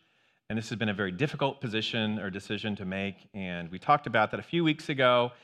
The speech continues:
And if this is the first time you're hearing that, well, I'm sorry, like, it's, it's a lot of information. We're gonna talk about it at our member gathering,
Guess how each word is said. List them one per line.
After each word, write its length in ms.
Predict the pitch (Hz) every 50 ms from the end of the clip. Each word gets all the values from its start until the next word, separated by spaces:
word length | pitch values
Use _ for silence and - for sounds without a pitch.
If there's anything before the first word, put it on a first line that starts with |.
| _ _ _ _ -
And 80 | 127 135
if 80 | 135
this 180 | - 208 202 -
is 80 | 202
the 80 | 143 139
first 300 | - - 156 160 - -
time 180 | 170 151 143 127
you're 120 | 113 113
hearing 300 | 110 123 123 120 117 117
that, 340 | 113 110 110 113 113 - - _ _ _
well, 320 | - 123 120 113 113 110 - -
I'm 100 | 123 127
sorry, 460 | 123 - 131 117 110 113 113 113 117
like, 280 | 123 120 107 104 104 -
it's, 240 | 113 - - - -
it's 160 | 117 110 - 131
a 40 |
lot 200 | 117 110 110 113
of 40 | 117
information. 600 | 120 110 - 113 98 92 95 - - 101 95 104
We're 100 | 123 165
gonna 140 | 180 185 131
talk 260 | - - 131 131 -
about 220 | 123 101 95 95 98
it 100 | 95 -
at 80 | 110
our 60 | 104
member 280 | 101 107 110 107 107 101
gathering, 460 | 95 92 90 90 92 95 92 90 87